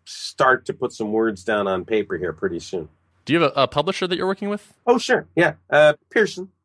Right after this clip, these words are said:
Speaker 1: Addison Wesley. Yeah.
Speaker 2: So do you just send them an email and say, "I need to think about this for another year. I'll be in touch later"?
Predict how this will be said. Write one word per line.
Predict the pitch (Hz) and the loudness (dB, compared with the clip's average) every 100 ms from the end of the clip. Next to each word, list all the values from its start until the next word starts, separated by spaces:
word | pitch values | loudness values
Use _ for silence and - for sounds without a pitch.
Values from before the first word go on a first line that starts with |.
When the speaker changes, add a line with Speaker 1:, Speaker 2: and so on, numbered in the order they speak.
| _ | _
Speaker 1:
Addison | 151 160 156 160 | -2 -2 -4 -4
Wesley. | 127 - 139 151 | -4 -6 -14 -8
Yeah. | 147 - _ | -8 -10 _
Speaker 2:
So | 160 | -2
do | 147 | 2
you | |
just | 160 151 | 0 2
send | 147 | 2
them | 135 | 2
an | |
email | 139 139 135 | 2 2 2
and | 123 | 2
say, | - 120 - _ | 2 2 0 _
"I | - 170 | -2 0
need | 208 | 2
to | 185 | 0
think | - 151 | 0 0
about | 135 113 | 2 2
this | 110 | -2
for | - 117 | -2 0
another | 110 110 | 2 2
year. | 107 117 117 | 2 4 4
I'll | 107 107 | 4 2
be | 104 | 0
in | 101 | -4
touch | - 110 113 | -2 -4 -2
later"? | 113 131 | 0 -2